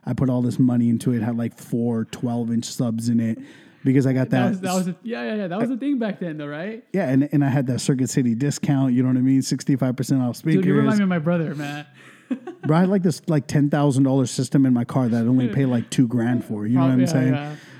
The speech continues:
Speaker 1: So, so it was easy. I'm like, "Oh, boom," I did it, and then I'm driving, I'm bumping the music. All of a sudden, the lights come on. I'm
Speaker 2: Ooh.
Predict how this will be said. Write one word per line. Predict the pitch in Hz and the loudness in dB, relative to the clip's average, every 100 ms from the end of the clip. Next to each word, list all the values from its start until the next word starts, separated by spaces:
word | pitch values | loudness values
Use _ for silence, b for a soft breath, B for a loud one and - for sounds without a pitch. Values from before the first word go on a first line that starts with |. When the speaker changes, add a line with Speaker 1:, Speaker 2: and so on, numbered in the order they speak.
| B | B
Speaker 1:
So, | - 143 127 120 117 - | -2 0 2 0 -2 -6
so | - 208 | -2 0
it | |
was | 208 190 | 2 2
easy. | 196 185 151 | 4 2 2
I'm | 131 | 0
like, | 123 | 0
"Oh, | 165 175 156 | -2 -2 0
boom," | 147 160 139 | 2 2 2
I | 123 | 0
did | 113 131 | 0 0
it, | 127 | 0
and | 120 110 | 0 0
then | 120 | 0
I'm | 123 | -2
driving, | 113 131 127 127 | -2 -2 0 0
I'm | 120 113 | -2 -2
bumping | 131 131 127 | -2 -2 0
the | |
music. | 120 127 113 123 120 - | 2 0 0 -2 -4 -6
All | 120 123 | -6 -6
of | 110 | -6
a | |
sudden, | - 123 110 104 | -8 -6 -6 -6
the | |
lights | 107 107 107 - - | -6 -8 -10 -12 -6
come | 113 | -4
on. | 101 98 101 | -4 -8 -8
I'm | |
Speaker 2:
Ooh. | 131 | -8